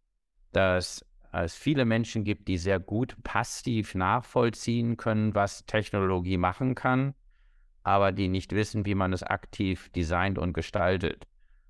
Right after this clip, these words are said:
Und durch meine Ausbildung und durch meinen langen Werdegang in der Technologieindustrie, äh, mit einem Team, was mich dann auch noch in den Feinheiten und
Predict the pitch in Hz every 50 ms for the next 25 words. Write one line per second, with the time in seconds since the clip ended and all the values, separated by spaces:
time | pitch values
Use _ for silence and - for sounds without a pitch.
0 | _ - - - 80 92 95 90 95 92 92 95 92 85 78 90 107 113 - -
1 | - 110 104 98 98 98 98 92 87 87 90 90 - - 95 92 92 90 90 90
2 | 90 87 87 90 92 98 98 90 90 90 95 101 104 92 98 95 95 95 87 57
3 | 62 - - 92 90 90 87 - - 90 90 95 87 85 85 90 101 104 107 101
4 | - 82 95 92 90 87 - - - 98 98 101 104 104 - _ _ _ _ _
5 | _ _ _ _ _ _ _ _ _ _ _ _ _ _ _ - - 92 92 92
6 | 92 92 92 85 - - - - 92 95 107 107 - - - 95 95 92 92 90
7 | 87 - - - 113 127 127 117 107 98 98 95 90 - - 98 95 - - 95
8 | 95 95 - 95 98 95 98 92 73 - 92 90 87 - - 90 87 95 107 110
9 | 104 98 95 95 92 95 92 92 - - 90 90 87 87 90 85 82